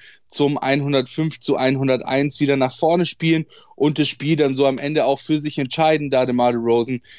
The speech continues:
mit null Komma vier Sekunden auf der Uhr einen fünfzehn-Foot-Jumper, ähm, daneben schoss und die Spurs P J Tucker an die Linie schickten, der von dort aus dann alles klar machte.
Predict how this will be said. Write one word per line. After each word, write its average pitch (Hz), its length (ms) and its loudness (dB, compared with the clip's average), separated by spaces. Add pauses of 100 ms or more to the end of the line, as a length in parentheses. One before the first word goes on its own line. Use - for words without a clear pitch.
(140)
mit 131 320 0
null 131 240 0
Komma 131 240 -2
vier 127 220 -2
Sekunden 135 400 -2
auf 123 160 2
der 143 160 2
Uhr 175 160 2
einen 151 180 0
fünfzehn-Foot-Jumper, 151 1200 0
ähm, 135 340 0
daneben 135 420 0
schoss 135 380 -2 (300)
und 127 180 -2
die 131 80 -4
Spurs 120 400 0
P - 140 -4
J 123 220 0
Tucker 120 260 -2
an 117 100 0
die 113 80 -4
Linie 110 320 -2
schickten, 113 520 -4
der 113 320 2
von 127 300 -2
dort 113 260 2
aus 113 320 -2
dann 117 240 0
alles 117 440 -2
klar 143 280 0
machte. 110 440 -12